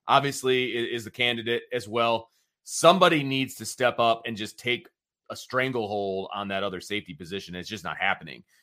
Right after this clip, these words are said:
because there's been times where it's like, "Oh, man, Ramon Henderson's playing really well. Oh, man, Xavier Watts is playing pretty well.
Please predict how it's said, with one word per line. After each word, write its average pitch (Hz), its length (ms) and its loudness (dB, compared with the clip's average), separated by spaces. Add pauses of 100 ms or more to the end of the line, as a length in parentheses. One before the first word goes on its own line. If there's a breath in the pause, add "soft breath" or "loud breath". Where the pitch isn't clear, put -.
(100)
because 110 180 -4
there's 127 160 0
been 120 160 -2
times 117 340 2
where 113 140 0
it's 104 100 -6
like, 104 140 -2
"Oh, 117 220 0
man, 113 240 0
Ramon 101 240 -6
Henderson's 113 320 -8
playing 95 240 -8
really 92 120 -6
well. 107 280 0
Oh, - 80 0
man, 113 340 0 (180)
Xavier 110 220 -4
Watts - 220 2
is - 40 -20
playing 101 180 -8
pretty 95 140 -10
well. 107 280 2